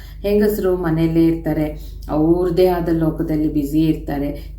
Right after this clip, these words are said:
ಯಾವಾಗ್ಲೂ ಹೆಂಡ್ತಿನೇ ಗಂಡನ್ಗೆ ಪ್ರೀತಿ ತೋರಿಸ್ಬೇಕು ಅಂದ್ರೂ ಆಗಲ್ಲ. ಆದ್ರೆ ನಮ್ಮ ಮೇಲೆ ನಾವು ಟ್ವೆಂಟಿ ಫೋರ್ ಬೈ ಸೆವೆನ್ ಪ್ರೀತಿಯನ್ನ ತೋರಿಸ್ಬೋದು ಅಲ್ವಾ?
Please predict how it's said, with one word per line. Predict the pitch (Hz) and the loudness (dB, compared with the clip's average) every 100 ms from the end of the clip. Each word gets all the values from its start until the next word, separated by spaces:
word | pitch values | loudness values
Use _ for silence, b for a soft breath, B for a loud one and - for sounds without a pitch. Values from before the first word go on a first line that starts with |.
| - | -6
ಯಾವಾಗ್ಲೂ | 151 175 196 208 | -2 -2 0 2
ಹೆಂಡ್ತಿನೇ | 190 165 160 180 175 180 | 2 2 0 0 0 0
ಗಂಡನ್ಗೆ | 170 151 156 156 151 | 0 -2 -2 -2 -4
ಪ್ರೀತಿ | 156 147 156 | -4 -2 -2
ತೋರಿಸ್ಬೇಕು | 143 143 143 - 139 147 | -4 -6 -8 -8 -8 -6
ಅಂದ್ರೂ | 139 143 151 | -4 -2 -2
ಆಗಲ್ಲ. | 165 170 143 135 - B B - | -2 -2 -4 -6 -10 B B -8
ಆದ್ರೆ | 135 139 143 143 139 - - - - - - | -4 -4 -2 -2 -4 -6 -14 -16 -16 -14 -4
ನಮ್ಮ | 160 156 151 147 156 185 190 | -2 0 0 0 0 2 2
ಮೇಲೆ | 185 180 175 | 2 0 -2
ನಾವು | 160 151 143 139 143 | -2 -2 -2 -4 -4
ಟ್ವೆಂಟಿ | 170 160 151 156 | -2 0 0 -2
ಫೋರ್ | - 151 147 175 175 | -2 -4 0 0 2
ಬೈ | 180 | 0
ಸೆವೆನ್ | 160 156 143 165 170 B B B - | 0 -2 -2 0 -2 B B B -6
ಪ್ರೀತಿಯನ್ನ | 170 170 170 156 156 175 160 | -4 -2 0 0 0 -2 0
ತೋರಿಸ್ಬೋದು | 151 151 - 139 143 - | 0 -2 -8 -8 -8 -10
ಅಲ್ವಾ? | - 143 139 147 143 | -6 -4 -2 -4 -6